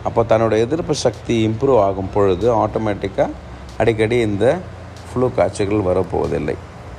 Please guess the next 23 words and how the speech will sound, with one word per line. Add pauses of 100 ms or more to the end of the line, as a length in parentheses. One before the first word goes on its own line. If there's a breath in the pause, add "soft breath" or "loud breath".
(380)
இது
எப்படி
தடுக்கலான்னா,
ஒண்ணு
அதான். (680)
ஒண்ணு (100)
குழந்தைங்களுக்கு
மாஸ்க்
போட்டு
விட்ருங்க. (260)
வெளியில (360)
பெரியவங்க
சளி,
இருமல்
இருக்கிற
ஆள்
யாரையும்
தூக்க
விடாதீங்க. (1040)
இந்த
ஃப்ளூ
வேக்சின்
இருக்கு,